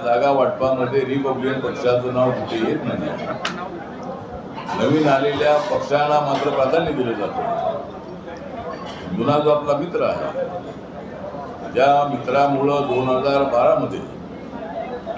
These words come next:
मुंबईच्या बीएमसी निवडणुकीमध्ये रिपब्लिकन पक्षाने भाजप सेनेसोबत युती केली आणि युतीची महायुती झाली ती आरपीआयने पाठिंबा दिल्यानंतर.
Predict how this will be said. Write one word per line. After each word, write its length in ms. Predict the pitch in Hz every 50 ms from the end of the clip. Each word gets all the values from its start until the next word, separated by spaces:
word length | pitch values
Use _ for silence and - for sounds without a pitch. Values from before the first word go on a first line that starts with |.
| -
मुंबईच्या 540 | - - 110 117 127 131 139 135 139 147 143
बीएमसी 520 | - 120 120 123 139 139 143 139 139 139 139
निवडणुकीमध्ये 680 | 139 147 165 165 - 156 120 120 120 110 95 87 85 - - - - - - - - - - - - - - - 466 - - - - - - - - - -
रिपब्लिकन 540 | 127 143 139 139 131 131 135 139 139 143 139
पक्षाने 760 | 131 117 - - 127 131 135 135 135 139 143 139 135 139 139 - - - - 90
भाजप 440 | 92 101 113 131 139 135 143 135 -
सेनेसोबत 600 | 120 120 123 131 135 135 127 127 131 135 127 120
युती 240 | - - 127 127 123
केली 360 | 107 101 139 165 - 113 104 - - - - - - - - - - - - - - - - - - - - - - 98
आणि 180 | 98 110 113 113
युतीची 420 | - - 147 143 139 139 143 139
महायुती 520 | 131 127 131 - 143 143 139 143 147 135
झाली 300 | - 120 117 117 131 143 147 147 156
ती 80 | 151
आरपीआयने 440 | 135 123 120 117 113 131 131 139 143
पाठिंबा 400 | - 123 117 - 127 127 127 127
दिल्यानंतर. 520 | 120 117 110 110 110 107 101 101 - -